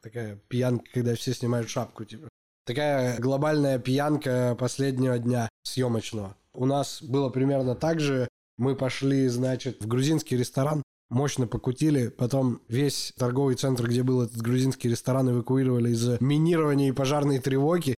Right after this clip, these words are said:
Мы, в общем, пошли пить на улицу, а закончилось все это в студии звукозаписи, потому что один из, э, наших, э, художников, моушн-дизайнеров, он играет в группе «Бужба»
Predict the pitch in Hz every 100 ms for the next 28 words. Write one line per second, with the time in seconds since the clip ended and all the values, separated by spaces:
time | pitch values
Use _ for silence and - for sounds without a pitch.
0 | - 120 143 143 135 135 127 127 147 143
1 | 147 143 139 131 160 175 - - 120 123
2 | 123 123 143 139 131 123 - - 135 131
3 | 127 127 117 - - 143 135 131 123 120
4 | 117 - 120 127 131 127 123 143 139 -
5 | 107 123 127 - 120 117 135 123 - 113
6 | 110 104 110 110 110 107 - 113 127 -
7 | 113 107 - 110 110 107 107 110 107 104
8 | 117 110 127 127 127 123 117 107 - 107
9 | 123 120 120 110 120 139 135 117 107 -
10 | 117 110 120 113 110 117 123 - 113 107
11 | 127 113 117 -